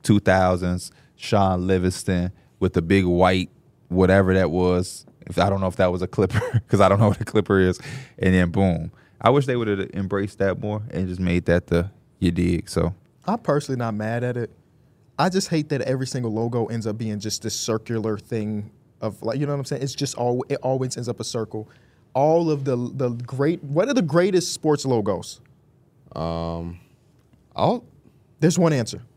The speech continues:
Speaker 2: Yes, the Chicago Bulls, the greatest sports logo of all time. It has
Speaker 3: Oh.
Speaker 2: pointy edges. Every single rebrand of new, a new thing is circular. Here's our thing in the middle.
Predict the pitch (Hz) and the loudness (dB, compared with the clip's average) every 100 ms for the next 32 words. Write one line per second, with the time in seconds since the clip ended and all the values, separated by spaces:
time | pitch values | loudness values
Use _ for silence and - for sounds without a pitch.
0 | _ _ _ _ _ _ _ _ _ 160 | _ _ _ _ _ _ _ _ _ 2
1 | 135 - 131 151 185 196 170 170 151 139 | 4 2 -4 0 2 2 0 -2 -2 -4
2 | 131 139 160 156 - 147 139 139 131 123 | -2 0 0 -2 -2 -2 0 -2 -2 -2
3 | 117 117 - 117 139 - _ - 160 165 | -2 -4 -8 -12 -14 -20 _ -4 0 0
4 | - - 185 190 190 175 156 151 139 98 | 0 -6 -4 -4 -4 -4 -2 -2 -4 -10
5 | - - _ _ _ _ _ _ - 180 | -14 -20 _ _ _ _ _ _ 0 2
6 | 226 262 233 - 240 214 160 165 214 175 | 2 2 -2 -2 0 0 0 0 0 -2
7 | 185 190 190 190 - _ - 139 139 160 | 0 0 0 -2 -6 _ 0 0 0 0
8 | 196 - 147 156 185 196 185 180 165 143 | 0 2 0 2 0 0 0 0 0 -2
9 | - - - 196 190 190 170 160 151 - | -2 -4 2 2 2 2 4 2 0 -8
10 | _ - 202 240 240 240 240 233 233 208 | _ -4 2 4 4 4 2 0 2 2
11 | 156 151 | 2 0